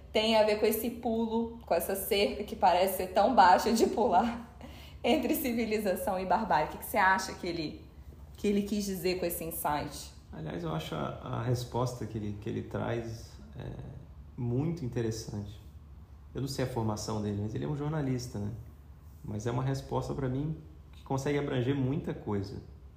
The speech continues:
Speaker 2: Muita coisa. Porque a gente vem de um histórico em que, antes de se ter uma ideia de Estado,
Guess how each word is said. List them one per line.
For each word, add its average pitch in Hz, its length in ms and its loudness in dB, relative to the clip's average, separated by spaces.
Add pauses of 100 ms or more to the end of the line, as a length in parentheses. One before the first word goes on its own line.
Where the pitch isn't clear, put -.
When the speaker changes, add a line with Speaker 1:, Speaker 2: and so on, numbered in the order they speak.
(360)
Speaker 2:
Muita 117 380 -2
coisa. - 360 -8 (640)
Porque - 160 -8
a 127 40 0
gente 139 160 -4
vem 143 160 2
de 151 80 0
um - 20 0
histórico 143 720 0 (380)
em 123 100 -2
que, - 480 -6
antes 156 300 -4
de 160 80 -10
se 139 200 -6
ter 135 160 0
uma 120 200 2
ideia 107 340 0
de 107 100 -6
Estado, 117 600 -2